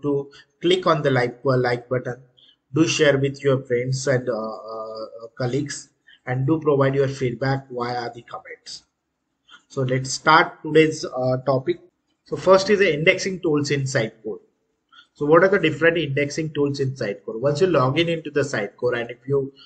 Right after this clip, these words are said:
uh, go to the Launchpad and the control panel, if you click on the control panel, and you, you, you will see there is a section called indexing.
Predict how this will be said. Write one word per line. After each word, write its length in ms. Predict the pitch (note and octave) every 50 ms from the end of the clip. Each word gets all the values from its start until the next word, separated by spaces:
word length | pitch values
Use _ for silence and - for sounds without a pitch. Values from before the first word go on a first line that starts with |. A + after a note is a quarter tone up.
| _ _ _
uh, 200 | - C3 B2 B2
go 160 | B2 B2+ C3+ C3
to 80 | -
the 80 | - C3+
Launchpad 680 | B2+ B2 B2 B2+ C3+ C3 - - - D#3+ D#3+ D3+ D3
and 120 | C#3+ C#3 C3
the 80 | B2+
control 480 | - - B2+ B2 C3 - D#3 D#3 D3 C3
panel, 320 | C3 A2 G#2 A2 A2+ B2
if 60 | B2+ -
you 80 | - _
click 220 | - C#3+ D3 C#3+ D#3
on 120 | D3+ C#3+
the 100 | C#3+ C#3
control 420 | - B2+ B2 - _ C#3 C#3 C#3+ C3
panel, 360 | B2+ A#2 A2+ A#2+ C3 C#3 C#3
and 160 | C3 B2+ B2+ - _
you, 220 | - B2 A#2+ - - _ - - - - _ _ C3+
you, 160 | C#3+ D3+ -
you 140 | C#3+ D3+ D3
will 160 | C#3+ D3 C#3+
see 280 | C#3+ - - F3 F3 F3+
there 200 | D3+ D3+ C#3+ C#3+
is 100 | C#3 C3+
a 60 | C3
section 480 | C3+ - C3+ B2+ - - D#3+ D#3+ D#3 D3+
called 260 | - B2 A#2+ A#2+ A2 - - _ _ _ _
indexing. 540 | D3 D3 D3 D3+ D#3 B2+ - - - A2